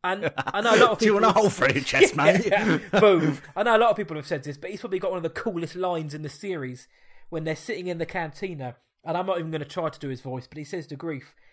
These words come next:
Speaker 1: "Can I offer you a libation to celebrate the closing of our shared narrative?"
Speaker 2: Oh,
Speaker 1: It's
Speaker 2: that
Speaker 1: just so,
Speaker 2: is
Speaker 1: like,
Speaker 2: so
Speaker 1: dripping with Bond villain.
Speaker 2: Oh, mate.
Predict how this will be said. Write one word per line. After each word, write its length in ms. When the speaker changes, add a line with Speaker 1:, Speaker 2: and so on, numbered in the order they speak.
Speaker 1:
"Can 160
I 140
offer 260
you 180
a 20
libation 680
to 80
celebrate 520
the 60
closing 500
of 120
our 240
shared 440
narrative?" 580
Speaker 2:
Oh, 220
Speaker 1:
It's 120
Speaker 2:
that 140
Speaker 1:
just 200
so, 120
Speaker 2:
is 120
Speaker 1:
like, 100
Speaker 2:
so 540
Speaker 1:
dripping 480
with 280
Bond 360
villain. 200
Speaker 2:
Oh, 500
mate. 400